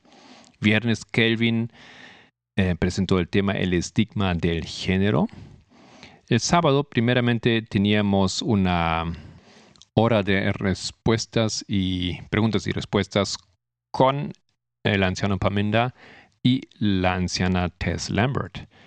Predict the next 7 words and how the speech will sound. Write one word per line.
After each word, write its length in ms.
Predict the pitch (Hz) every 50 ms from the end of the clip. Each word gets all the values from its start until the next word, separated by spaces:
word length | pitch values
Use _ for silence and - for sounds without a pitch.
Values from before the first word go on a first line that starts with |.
| - - - - - - - - - _ _ _ -
Eso 320 | - 117 110 107 - 123 101
fue 180 | - - 117
organizado 580 | 107 104 98 95 95 95 - - 104 101 104 98
por 300 | - _ - 104 101 101
el 80 | 95 95
Ministerio 680 | 95 92 90 90 - - - 104 98 98 104 98 95
Nuevo 400 | 95 95 95 98 95 127 202